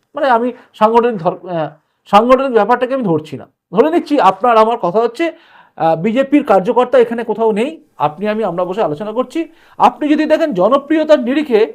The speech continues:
কে সবচেয়ে বেশি এগিয়ে আছে, আপনার কি মনে হয়? আমি জানি এক পক্ষে আপনি বলবেন শুভেন্দু অধিকারী। হ্যাঁ, শুভেন্দু অধিকারী এই মুহূর্তে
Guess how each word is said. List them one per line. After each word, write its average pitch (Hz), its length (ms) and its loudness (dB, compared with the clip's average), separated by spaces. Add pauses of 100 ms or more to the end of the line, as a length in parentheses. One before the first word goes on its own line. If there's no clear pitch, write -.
(380)
কে 349 100 4 (120)
সবচেয়ে 277 340 -4
বেশি 247 180 -4
এগিয়ে 165 200 0
আছে, 139 140 -8
আপনার 214 300 -4
কি 202 80 -8
মনে 131 200 -6
হয়? 107 120 -20 (1080)
আমি 254 160 4
জানি 302 120 8 (120)
এক 247 160 -2
পক্ষে 254 220 -2
আপনি 208 160 -2 (100)
বলবেন 180 220 -2 (180)
শুভেন্দু 175 340 -2
অধিকারী। 107 240 -16 (500)
হ্যাঁ, 220 220 4
শুভেন্দু 285 380 0
অধিকারী 294 220 0 (100)
এই 320 80 0
মুহূর্তে 320 300 -2